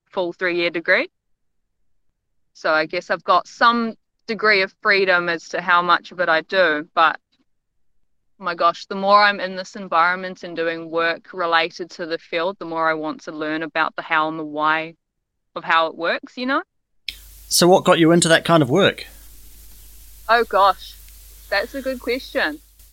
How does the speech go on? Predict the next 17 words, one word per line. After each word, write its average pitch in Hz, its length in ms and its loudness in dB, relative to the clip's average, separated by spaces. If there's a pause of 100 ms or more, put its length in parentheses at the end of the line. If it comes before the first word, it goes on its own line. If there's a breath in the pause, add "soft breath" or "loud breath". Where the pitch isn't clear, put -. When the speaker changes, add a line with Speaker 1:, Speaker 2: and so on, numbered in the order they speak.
(180)
Speaker 1:
I've 196 280 4 (340)
always 247 380 2
known 196 360 4
I 175 100 4
struggle 175 420 -2
to 175 240 -10 (260)
sit - 360 -6
inside, 165 580 2
and 156 260 -6 (280)
an 180 80 -8
office 180 340 -4
job 165 240 -2
wouldn't 165 260 -2
be 156 140 -2
for 170 160 -14
me, 156 320 -2
and 147 260 -8